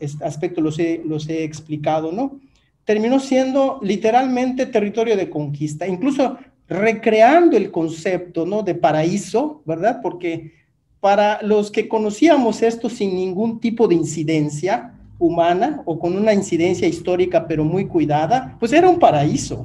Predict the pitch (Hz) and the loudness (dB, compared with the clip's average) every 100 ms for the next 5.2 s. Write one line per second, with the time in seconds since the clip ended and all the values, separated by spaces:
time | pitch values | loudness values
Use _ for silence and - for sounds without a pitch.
0 | - 151 170 269 - - - - - 175 | -10 -10 -4 -6 -6 -16 -16 -18 -8 -4
1 | 175 165 160 160 170 233 269 147 147 170 | 0 0 -2 -2 -2 0 0 0 -6 -4
2 | 240 277 - - - - - - - - | -4 -4 -12 -20 -20 -20 -20 -20 -20 -4
3 | 294 311 311 330 339 - - _ - _ | 6 8 10 8 6 2 -8 _ -20 _
4 | _ _ - 269 269 311 285 277 320 339 | _ _ 2 4 6 6 6 4 4 2
5 | 339 | 0